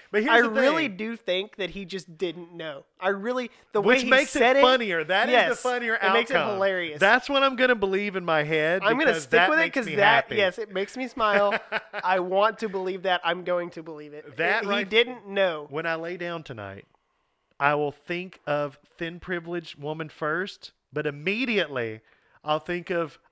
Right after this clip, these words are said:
Speaker 1: I've never been to a grocery store Trump, and it will cancel it out. I will sleep like a baby 'cause that's some smiling sleep right there. And I
Speaker 2: Yeah.
Speaker 1: wanna have a dream about Trump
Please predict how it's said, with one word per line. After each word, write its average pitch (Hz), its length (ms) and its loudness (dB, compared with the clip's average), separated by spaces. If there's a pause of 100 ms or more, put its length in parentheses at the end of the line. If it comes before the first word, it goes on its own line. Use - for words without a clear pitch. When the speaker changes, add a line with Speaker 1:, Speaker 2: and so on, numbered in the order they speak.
Speaker 1:
I've 143 220 0
never 147 280 -4
been 160 200 -4
to 165 140 -6
a 143 60 -6
grocery 139 400 -6
store 151 240 -8
Trump, 151 460 -10
and 135 120 -8
it 139 140 -10
will 127 140 -10
cancel 143 480 -12
it 156 60 -6
out. 160 300 -4 (240)
I 139 200 -2
will 139 100 -4
sleep 143 380 -6
like 135 200 -2
a 143 60 -6
baby 120 460 -8 (300)
'cause 156 140 -4
that's 190 220 -2
some 143 140 -16
smiling 147 600 0
sleep 123 380 -10
right 120 200 -6
there. 117 360 -10 (380)
And 170 120 0
I 214 100 2
Speaker 2:
Yeah. 277 40 -6
Speaker 1:
wanna 262 180 -2
have 190 160 -2
a 156 40 -4
dream 143 340 -6
about 123 340 -4
Trump 117 400 -10